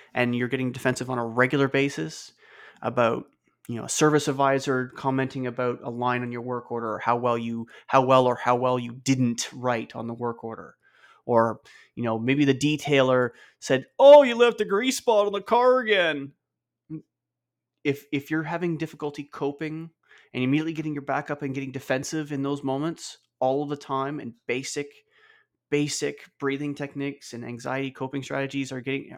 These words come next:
aren't helping, you need to seek professional help. Please.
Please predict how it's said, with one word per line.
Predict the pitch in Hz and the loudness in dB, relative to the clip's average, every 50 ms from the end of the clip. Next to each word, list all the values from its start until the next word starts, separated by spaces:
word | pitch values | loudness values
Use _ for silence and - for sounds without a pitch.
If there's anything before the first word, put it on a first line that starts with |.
| - - | -8 -4
aren't | 127 135 135 - _ | -2 -2 -2 -4 _
helping, | - - 123 131 127 147 147 151 139 - | -10 -8 -8 -6 -4 -6 -6 -6 -8 -10
you | - 120 | -12 -12
need | 117 117 117 - | -12 -12 -12 -14
to | 120 | -14
seek | - - 113 - - | -14 -14 -14 -16 -16
professional | 113 - 107 104 - - 92 - | -14 -12 -12 -12 -12 -16 -18 -18
help. | - - _ _ _ _ _ _ _ _ _ _ _ _ _ _ _ _ _ _ _ _ _ _ _ _ _ _ _ _ _ _ | -18 -20 _ _ _ _ _ _ _ _ _ _ _ _ _ _ _ _ _ _ _ _ _ _ _ _ _ _ _ _ _ _
Please. | - 123 117 - - - - | -16 -16 -16 -16 -16 -20 -20